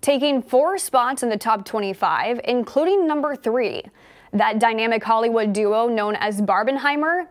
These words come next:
the films Oppenheimer and Barbie, were popular searches this year too, coming in at number five and thirteen respectively. And with a tour, an album, a film, and a new romance,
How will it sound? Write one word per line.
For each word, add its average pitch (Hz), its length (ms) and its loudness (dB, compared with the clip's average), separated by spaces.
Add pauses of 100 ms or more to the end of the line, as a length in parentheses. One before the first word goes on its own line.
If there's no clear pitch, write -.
the 208 100 -4
films 226 400 -2
Oppenheimer 233 720 0
and 208 240 -4
Barbie, 233 440 0 (380)
were 302 160 2
popular 370 520 2
searches 269 420 0
this 233 220 0
year 214 180 -2
too, 226 400 -2
coming 240 260 -2
in 226 140 0
at 226 100 -2
number 214 300 -2
five 202 460 -2
and 214 200 -4
thirteen 196 480 -4
respectively. 185 800 -6 (580)
And 269 240 2
with 269 100 4
a 269 140 2
tour, 294 540 0 (100)
an 240 140 2
album, 226 640 0
a 208 120 -2
film, 302 580 2
and 330 260 -2
a 403 60 2
new 392 320 2
romance, 240 720 -2